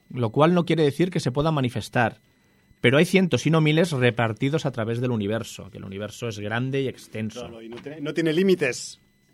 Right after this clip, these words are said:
Speaker 1: Luego, eh, los dioses arquetípicos, eh, o dioses exteriores son menos comunes en las historias, eh, aunque sí que se, se son mencionados también. Su poder se describe como infinito e inimaginable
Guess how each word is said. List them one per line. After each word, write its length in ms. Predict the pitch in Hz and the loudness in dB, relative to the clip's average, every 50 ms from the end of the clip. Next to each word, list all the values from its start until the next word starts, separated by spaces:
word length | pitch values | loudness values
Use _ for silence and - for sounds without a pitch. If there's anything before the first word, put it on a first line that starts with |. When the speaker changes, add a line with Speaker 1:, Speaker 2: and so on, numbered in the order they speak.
| _ _ _ _ _ _ _ _ _ _ _ _ _ | _ _ _ _ _ _ _ _ _ _ _ _ _
Speaker 1:
Luego, 440 | - - 147 165 196 220 226 202 - - | 0 4 4 6 6 6 2 2 0 -2
eh, 380 | 147 139 135 131 131 131 131 127 | 0 0 2 2 2 2 0 0
los 220 | 123 127 131 127 | 2 0 0 0
dioses 260 | 127 156 175 180 190 185 | 0 -2 0 0 0 0
arquetípicos, 960 | 175 156 - 135 120 - 170 175 180 139 135 135 139 156 208 - - - - - | 0 0 0 -2 0 0 0 0 0 0 2 2 0 0 0 -4 -8 -12 -10 -8
eh, 100 | 135 120 | -6 -2
o 160 | 117 120 117 | 0 0 2
dioses 240 | 127 139 135 139 147 | 2 0 0 0 -2
exteriores 680 | 139 - - 135 120 127 143 151 147 147 180 175 - - _ _ - | -4 -2 -2 0 2 4 4 4 4 4 2 0 -4 -14 _ _ -8
son 180 | - - 151 156 | 2 4 4 6
menos 200 | 160 160 151 - | 6 6 4 4
comunes 320 | - 143 143 151 151 139 | 6 6 6 6 6 4
en 100 | 143 135 | 4 6
las 140 | 131 120 - | 4 4 4
historias, 680 | 120 107 - - 165 175 165 139 127 151 208 - - _ _ _ _ _ - - - - - - _ _ _ - | 2 0 4 6 8 8 10 10 8 8 6 2 -4 _ _ _ _ _ -20 -20 -20 -20 -20 -20 _ _ _ 2
eh, 360 | - 120 120 123 123 127 123 - | 6 8 10 10 10 8 8 8
aunque 400 | 127 131 139 147 139 - 185 190 | 8 10 10 10 8 8 8 8
sí 220 | - - 156 147 | 8 6 6 6
que 140 | - 175 170 | 8 6 4
se, 640 | - - 143 127 123 120 117 113 113 113 110 110 107 | 6 6 6 8 8 8 8 8 8 8 6 4 2
se 280 | - - - - 104 110 | -4 -8 -6 -4 -4 0
son 180 | - 135 123 | 4 6 8
mencionados 560 | 123 123 120 - 120 107 107 110 110 107 - | 10 10 8 8 8 8 8 8 8 6 4
también. 380 | - 107 98 98 101 98 92 87 - - - - - - - - - _ | 2 0 2 4 4 4 2 0 -2 -10 -20 -20 -20 -20 -20 -20 -20 _
Su 140 | - - 151 123 | 2 6 6 10
poder 360 | 135 139 151 170 214 233 - | 10 12 12 12 10 8 4
se 120 | - - 139 | 4 4 4
describe 360 | 127 - - 156 165 180 175 | 4 6 6 6 8 8 8
como 180 | 165 151 147 | 8 8 10
infinito 680 | 143 135 - - 143 147 165 202 190 - 214 277 392 - - - | 10 8 8 8 10 12 12 12 12 10 8 8 8 4 -4 2
e 100 | 127 120 | 4 6
inimaginable 840 | 127 127 127 123 120 123 - 135 135 151 165 165 170 170 202 294 | 8 8 8 8 6 4 4 4 6 8 8 10 10 10 8 6